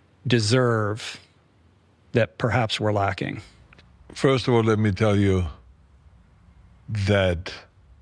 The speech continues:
Speaker 2: I did not experience any of that whenever I went to Washington. I mean, they all talk about it, but every president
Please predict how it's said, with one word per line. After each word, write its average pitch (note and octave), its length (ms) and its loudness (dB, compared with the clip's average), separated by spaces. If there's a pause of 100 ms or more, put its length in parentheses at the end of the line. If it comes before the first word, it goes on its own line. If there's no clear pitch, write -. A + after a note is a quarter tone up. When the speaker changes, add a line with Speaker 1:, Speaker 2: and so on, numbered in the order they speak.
(880)
Speaker 2:
I A#2+ 200 4
did B2 280 2
not G#2+ 220 2
experience G#2 880 0 (800)
any B2 240 4
of E2 180 0
that D#2+ 340 -6 (380)
whenever G#2 380 2
I G2 40 2
went F#2+ 200 2
to F#2+ 80 2
Washington. E2+ 720 -2 (320)
I A2+ 60 2
mean, A#2 180 4
they A2+ 80 4
all A2+ 160 2
talk C#3+ 300 2
about D#2+ 340 0
it, F#2 240 -2 (1200)
but A2+ 440 0 (1400)
every D#3 260 4
president G#2+ 880 0